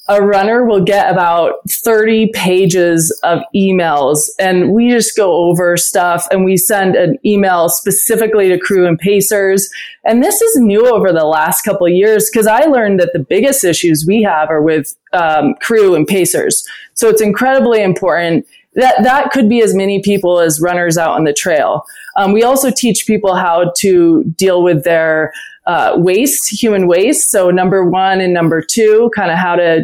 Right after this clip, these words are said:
do that on the trail or not do it, bag, you know, not leaving wipes, stuff like that. And then most exciting of all, what we've ended up doing is we do a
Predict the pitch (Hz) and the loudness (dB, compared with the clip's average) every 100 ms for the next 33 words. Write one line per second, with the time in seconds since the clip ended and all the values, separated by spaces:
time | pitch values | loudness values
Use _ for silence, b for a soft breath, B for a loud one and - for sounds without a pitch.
0 | 160 180 185 170 185 220 208 214 220 233 | -2 0 2 2 0 0 0 -2 -2 0
1 | 220 220 202 180 180 185 - 208 208 208 | 0 2 2 0 0 0 0 2 2 2
2 | 202 190 - 160 - 180 185 180 - 220 | 2 -2 -6 -8 -4 0 0 -2 0 0
3 | 180 170 202 208 208 196 196 180 156 190 | 2 0 0 0 2 2 0 0 0 0
4 | 208 - - - - 208 196 190 165 170 | -2 -2 -6 -6 -4 -2 -2 -2 -2 -2
5 | 165 160 B B B _ 233 247 247 226 | -2 -4 B B B _ 0 2 2 2
6 | 208 175 - _ - 233 262 381 - - | 0 -2 -10 _ 0 2 2 0 0 -2
7 | - 220 202 214 220 202 - 190 175 160 | -2 0 0 2 0 0 0 0 2 2
8 | 185 - 208 220 247 202 233 285 302 254 | 0 0 0 2 0 0 2 2 2 2
9 | 185 220 226 214 196 185 185 170 185 247 | 0 2 0 0 0 0 0 0 2 2
10 | 247 262 180 | 2 2 0